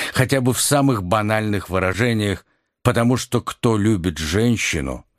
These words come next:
тот не может не испытывать тревоги, когда она к кому-то проявит интерес,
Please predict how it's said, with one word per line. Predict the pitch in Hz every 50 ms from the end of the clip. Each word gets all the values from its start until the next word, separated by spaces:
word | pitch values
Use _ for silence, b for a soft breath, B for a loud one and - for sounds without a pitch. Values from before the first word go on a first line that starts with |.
| _ _ _ _
тот | - 120 117 - - - _
не | - 85 98 107 113 117
может | 113 117 123 120 98 101 101 - -
не | 101 104 104
испытывать | 98 - - - - 113 104 - 98 92 95 95 - - - -
тревоги, | - 87 92 92 92 117 131 135 110 117 120 95 b b b b b b b b b _
когда | - 131 104 101 117 127 123 -
она | 123 113 107 107 113 120 123 117 104 - _ _ _ _
к | - - - - - -
кому-то | 110 98 95 95 98 107 110 104 - 104 101 92 87 - _ _ _ _ _ _
проявит | - - 90 82 82 80 82 80 82 80 82 78 - - - _ _
интерес, | - 98 78 71 - 85 76 67 65 64 - - - - -